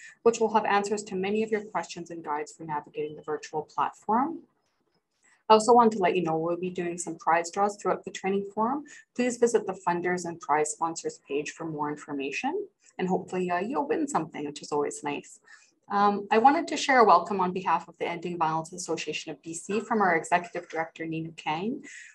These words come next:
We wanted to let everyone know that this message was pre-recorded before B C experienced the serious storms, flooding, and evacuations that occurred earlier this month.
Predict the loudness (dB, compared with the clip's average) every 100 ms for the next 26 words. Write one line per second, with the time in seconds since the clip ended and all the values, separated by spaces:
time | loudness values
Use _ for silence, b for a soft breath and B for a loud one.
0 | _ 0 4 4 4 2 4 4 2 -2
1 | -2 -2 -2 -6 -4 -4 -4 -6 -8 -8
2 | -4 -2 -2 -4 -6 -6 -6 -10 -4 -4
3 | -4 -8 -8 -8 -8 -10 -8 -6 -8 -12
4 | -10 -4 -2 0 -2 -2 0 0 -2 -8
5 | B B _ 0 2 2 -2 -6 -2 0
6 | 0 2 2 2 0 -4 -4 -6 -2 -2
7 | 0 2 4 2 0 0 0 -2